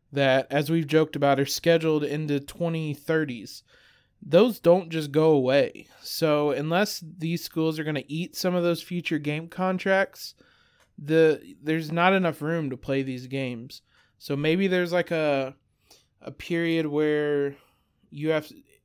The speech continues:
you have to play out your, your future games and eventually fill the, fill in the hole with a Pac-twelve or A C C team. I'm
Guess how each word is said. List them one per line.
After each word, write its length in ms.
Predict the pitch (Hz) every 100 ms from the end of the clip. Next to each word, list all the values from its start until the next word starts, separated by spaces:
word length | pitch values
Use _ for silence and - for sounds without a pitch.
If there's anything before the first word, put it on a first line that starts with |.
| -
you 160 | 160
have 100 | 165
to 120 | 156 143
play 320 | - 170 165
out 240 | 160 160
your, 460 | 147 143 143 139 135
your 280 | - 139 135
future 400 | - 190 170 190
games 600 | 170 170 170 170 - - _ _ _ _
and 400 | 190 135 135 131
eventually 600 | 131 139 170 175 185 175
fill 300 | 170 - 175
the, 140 | 170 - -
fill 280 | - 170
in 100 | 170
the 80 | 170
hole 340 | 156 165 165 165
with 200 | 160 156
a 80 |
Pac-twelve 600 | 151 160 156 151 160 156
or 60 | 151
A 140 | 139
C 160 | 151 151
C 200 | 151 156
team. 360 | 151 156 156 151
I'm 80 | -